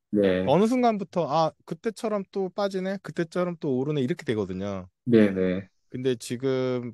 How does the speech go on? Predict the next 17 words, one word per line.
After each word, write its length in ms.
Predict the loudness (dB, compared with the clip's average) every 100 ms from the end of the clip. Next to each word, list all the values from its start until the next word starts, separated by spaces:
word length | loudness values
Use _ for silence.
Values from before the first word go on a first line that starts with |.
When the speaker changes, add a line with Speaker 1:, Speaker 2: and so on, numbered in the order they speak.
| -10
Speaker 2:
공부하신 1300 | -8 -2 0 0 -2 -6 -6 -6 -8 -8 -8 -10 -8
사, 160 | -4 -2
오 100 | -2
년 180 | -4 -6
동안 260 | -8 -8
공부하신 580 | -10 -10 -4 -4 -4 -6
거를 400 | -4 -2 -2 -4 -12 _ _ -6
앞으로 320 | -4 0 2
오십 220 | 2 2
년을 500 | 0 0 -2 -4 -6 -12
써먹을 360 | -6 -2 0 -2
수 120 | -6
있는 160 | -8 -8
지식이니까 840 | -8 -10 -8 -8 -10 -10 -8 -10 -14 _ _ _ -6
Speaker 1:
네. 480 | -2 -2 -2 -8 -12 -20 _
Speaker 2:
충분히 580 | -8 -4 -2 -2 -2 -4
이제 340 | -4 -4 -4